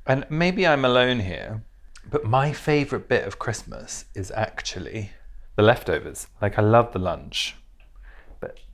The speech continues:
is there anything like a m-, a turkey sandwich with some mayonnaise and some stuffing and whatever else is left over in thin white bread? I will probably toast that bread,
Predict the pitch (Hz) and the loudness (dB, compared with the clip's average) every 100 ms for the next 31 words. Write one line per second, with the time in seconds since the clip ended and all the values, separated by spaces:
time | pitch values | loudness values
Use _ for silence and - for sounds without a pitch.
0 | - - 135 180 143 131 120 131 123 110 | -10 -8 -4 -2 -2 -4 -6 -4 2 2
1 | 85 - - - - - 107 107 110 - | 0 -6 -16 -18 -18 -6 -2 0 0 -4
2 | 110 - - 131 131 - 127 123 - - | -12 -10 0 0 0 -4 -6 -6 -8 -8
3 | 117 107 87 82 - - - 95 - 95 | -2 -2 -2 -6 -8 -10 -6 -6 -6 -4
4 | 98 107 104 98 85 85 98 - - - | 0 2 2 0 -4 -8 -10 -16 -20 -20
5 | - - - 92 - 98 - - 113 - | -20 -20 -12 -10 -10 -12 -4 -2 -2 -4
6 | 82 110 117 - - - - - 101 92 | -10 -8 -12 -14 -20 -20 -10 0 2 2
7 | 92 90 90 - - - - - - - | 0 -4 -6 -8 -14 -18 -20 -20 -20 -8
8 | 151 175 143 110 104 101 - 92 95 95 | 0 4 4 4 2 2 0 -6 -4 -4
9 | - 113 135 - - - - - - 110 | 0 0 0 -6 -10 -14 -20 -16 -6 -4
10 | 95 - - 147 156 156 143 127 98 123 | -4 -6 0 4 4 6 6 6 2 0
11 | 90 98 - - 123 131 127 120 - 139 | 0 0 -4 4 6 6 2 -6 -4 -4
12 | 131 117 - 120 127 - - - - 87 | -4 -6 -6 -4 -4 -8 -8 -8 -6 -4
13 | 71 - | -4 -6